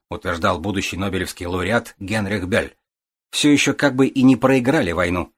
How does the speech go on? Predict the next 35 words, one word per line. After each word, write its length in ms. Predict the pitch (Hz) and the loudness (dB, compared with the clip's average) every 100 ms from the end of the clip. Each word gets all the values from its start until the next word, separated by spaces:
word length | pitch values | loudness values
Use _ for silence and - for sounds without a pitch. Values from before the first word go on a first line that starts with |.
| _ _ _ | _ _ _
То, 80 | 104 | -6
что 160 | - | -4
сейчас 340 | 95 95 107 - | -8 -6 -6 -4
называют 540 | 92 90 104 107 107 | -6 -2 0 0 -2
поражением, 640 | - 104 90 85 135 90 76 | -4 -2 0 0 0 0 -4
крахом, 440 | 123 143 - 95 - _ _ | 2 2 2 -6 -8 _ _
так 220 | - 147 - | 0 0 0
и 120 | 143 | 2
не 120 | 131 | 4
дошло 340 | 123 117 156 | 4 2 2
до 120 | 120 90 | 2 2
их 120 | - | 0
сознания 640 | 95 85 127 123 123 - _ | -2 2 4 6 4 0 _
и 80 | 135 | 0
не 160 | 107 95 | 0 0
было 220 | 82 82 | -2 -2
распознано 560 | 85 - 117 95 104 | -4 -2 0 0 -2
как 240 | 101 110 - | -2 -6 -6
исторический 580 | 90 - 95 - 90 90 | -8 -4 -4 -6 -10 -8
шанс. 460 | - 80 - - - _ _ _ _ _ _ _ _ | -6 -6 -6 -8 -10 _ _ _ _ _ _ _ _
Советская 500 | - 117 165 - 135 | 0 2 2 0 0
военная 380 | 120 113 135 117 | 2 4 4 4
администрация 640 | 104 110 - 120 120 117 | 2 0 0 -2 -2 -4
в 20 | |
Германии 600 | 92 98 117 147 101 78 | -2 2 4 4 2 0
и 120 | 87 90 | -4 -4
Социалистическая 800 | - - 95 - 110 101 - 95 | -8 -8 -6 -6 -6 -6 -4 -4
единая 380 | 90 95 104 | -2 -2 -2
партия 340 | 95 107 98 107 | 0 -2 -2 -2
Германии 520 | 104 123 107 78 - _ _ _ _ | 0 2 2 0 -10 _ _ _ _
были 260 | 85 98 98 | -2 0 0
твердо 380 | 92 113 98 92 | 0 0 0 -2
убеждены 420 | 92 90 95 92 | -2 -2 0 -2
в 80 | - | 2
том, 280 | 131 127 | 4 4